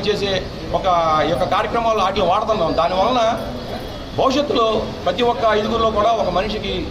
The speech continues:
క్యాన్సర్ వచ్చే అవకాశం ఉంది. కాబట్టి పర్యావరణాన్ని రక్షించడం కోసం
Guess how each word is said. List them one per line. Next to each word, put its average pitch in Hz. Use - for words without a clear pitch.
క్యాన్సర్ 220
వచ్చే 214
అవకాశం 190
ఉంది. 170
కాబట్టి 220
పర్యావరణాన్ని 208
రక్షించడం 185
కోసం 170